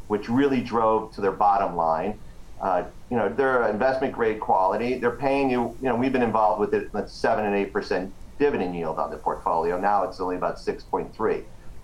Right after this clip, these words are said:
But we like it for the management. We like that space. And we really like how they're constructed and the fact that ninety percent of their contracts are fee-based.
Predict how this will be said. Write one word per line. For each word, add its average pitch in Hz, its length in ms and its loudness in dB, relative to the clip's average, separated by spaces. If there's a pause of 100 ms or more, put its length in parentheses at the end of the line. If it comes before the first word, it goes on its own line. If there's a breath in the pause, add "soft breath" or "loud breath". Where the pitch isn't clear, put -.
(160)
But 120 160 2
we 170 140 2
like 139 260 2
it 135 100 0
for 120 120 0
the 110 60 0
management. 123 520 2
We 117 80 -2
like 110 280 2
that - 200 0
space. - 760 -2
And 104 200 2
we 110 80 0
really 151 260 4
like 117 240 4
how 107 140 4
they're 101 100 0
constructed 101 600 -2
and 98 80 0
the 95 40 2
fact 101 300 2
that 98 220 0 (160)
ninety 123 260 2
percent 120 260 -2
of 104 80 2
their - 80 -8
contracts 107 540 0
are 92 140 -4
fee-based. 95 560 -2